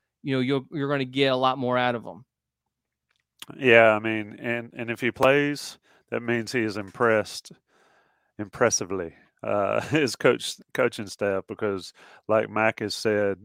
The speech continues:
Speaker 2: over and over, they're gonna play guys that can help them win, and he's, he's got a ways to go, but definitely talented. Andre Green, same way. Um, if, if he can be a part of the four, four or five, six player rotation at the position,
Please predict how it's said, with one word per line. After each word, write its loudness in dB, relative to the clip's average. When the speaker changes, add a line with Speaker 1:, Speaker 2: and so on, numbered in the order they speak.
Speaker 2:
over -2
and -4
over, -2
they're -2
gonna -4
play 0
guys 0
that -6
can -16
help -4
them -10
win, -4
and -8
he's, -6
he's -10
got 4
a 2
ways 2
to -8
go, 2
but -6
definitely 0
talented. 0
Andre 2
Green, -4
same 2
way. 0
Um, -4
if, -10
if -14
he -6
can -8
be 0
a 2
part 4
of -4
the -6
four, -2
four 0
or 2
five, 4
six -8
player -2
rotation -4
at -8
the -18
position, -8